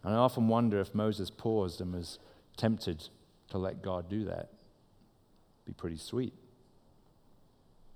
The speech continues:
But he doesn't. Instead, Moses argues with God, interceding on behalf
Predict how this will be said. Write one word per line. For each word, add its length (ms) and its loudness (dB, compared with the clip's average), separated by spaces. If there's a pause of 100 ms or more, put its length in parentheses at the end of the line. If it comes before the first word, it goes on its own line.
(300)
But 100 4
he 80 6
doesn't. 380 0 (480)
Instead, 380 4
Moses 440 4 (100)
argues 640 2
with 280 -6
God, 340 -2 (960)
interceding 720 8
on 200 6
behalf 640 8